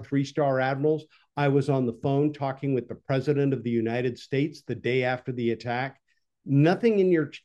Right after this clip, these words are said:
nothing in your training prepares you for that. But if you have that standard of integrity, you're always gonna be able to live up to that measure and ensure that you can make those right moral and ethical decisions. And that, to me, is what matters.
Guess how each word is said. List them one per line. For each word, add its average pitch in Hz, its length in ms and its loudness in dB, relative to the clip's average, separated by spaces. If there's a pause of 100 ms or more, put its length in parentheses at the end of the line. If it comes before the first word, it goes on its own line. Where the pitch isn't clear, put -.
nothing 196 360 0
in 175 100 6
your 147 100 2
training 151 460 -2
prepares 156 500 -2
you 117 160 -4
for 107 80 -12
that. 82 280 -12 (800)
But 139 140 0
if 143 180 2
you 151 100 0
have 160 280 -2
that 127 220 -2
standard 151 400 0
of 120 80 -4
integrity, 123 500 -2
you're 113 260 -4
always 143 320 2
gonna 131 200 -2
be 123 200 0
able 120 200 -4
to 123 140 -12
live 127 240 -4
up 131 180 -6
to 120 80 -14
that 113 240 -6
measure 123 440 -6 (680)
and 135 100 0
ensure 131 400 0
that 139 220 -2
you 127 340 0 (300)
can 143 160 2
make 147 240 4
those 131 240 0
right 135 240 -2
moral 135 400 0
and 120 100 -2
ethical 123 380 -6
decisions. 113 680 -4 (360)
And 143 160 0
that, 147 240 0
to 151 100 -2
me, 147 140 4
is 123 140 -2
what 117 160 -4
matters. 123 420 -4